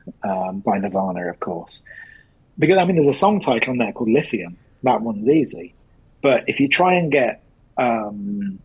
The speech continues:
sorry, the album's called Nevermind, not Smells Like Teen Spirit. The album's called Nevermind. Um, so, yeah, so if you try and get Smells Like Teen Spirit into an editorial in Nature Chemistry, that's gonna be hard.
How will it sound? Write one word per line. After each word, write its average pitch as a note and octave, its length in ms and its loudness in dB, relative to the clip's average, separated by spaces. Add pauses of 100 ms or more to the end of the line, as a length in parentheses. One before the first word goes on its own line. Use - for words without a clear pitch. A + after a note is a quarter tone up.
(100)
sorry, - 300 -2
the C#3 80 4
album's A2+ 280 2
called F#2 180 -4
Nevermind, E2 520 -4 (120)
not F2 180 -12
Smells - 300 -12
Like - 120 -14
Teen - 140 -16
Spirit. E2+ 240 -12
The G2 80 -6
album's F#2+ 280 -2
called F2 220 -6
Nevermind. E2+ 440 -6 (760)
Um, G2+ 260 2 (100)
so, - 140 4
yeah, A#2+ 160 6
so - 100 2
if A#2 80 0
you C#3+ 80 4
try D3 220 4
and C3+ 80 2
get B2 160 0
Smells B2+ 360 2
Like A#2+ 180 0
Teen A2+ 220 -2
Spirit G#2+ 420 0
into G#2+ 200 -8
an G#2+ 80 0
editorial G2 400 -4
in F#2+ 80 -6
Nature F#2+ 200 -6
Chemistry, - 360 -6
that's - 220 -6
gonna - 160 -20
be - 180 -16
hard. - 280 -10